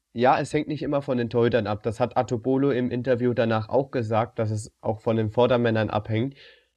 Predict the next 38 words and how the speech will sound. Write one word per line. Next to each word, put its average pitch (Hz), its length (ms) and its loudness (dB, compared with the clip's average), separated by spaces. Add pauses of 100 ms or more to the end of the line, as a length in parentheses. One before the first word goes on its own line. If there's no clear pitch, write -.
(180)
Aber, 117 540 6 (480)
ähm, 107 580 -2
dem 120 380 -4
Torhüter 139 400 4
wird 127 160 -4
meistens 127 360 0
das 120 200 0
zu 131 120 -2
Null-Spiel 127 880 0
zugeschrieben. 143 840 -2 (560)
Und 131 560 4 (280)
man 127 200 0
freut 147 280 4
sich - 160 -6
ja 113 120 4
auch. 117 220 2
Und 120 360 -6 (260)
wenn 123 120 2
man 139 200 2
so 135 100 0
sieht, 170 440 -2
ja, 135 280 4
unsere 135 380 -4
deutschen 131 400 0
Torhüter 135 360 2
werden 123 220 0
immer 120 220 -4
älter, 147 460 0
gra-, 120 340 -2
sei 117 180 2
es 117 140 -2
Ter 117 160 2
Stegen, 135 720 -2
Baumann, 139 560 2
die 123 160 -4
gerade 123 260 0
nominiert 120 560 0
werden. 120 300 2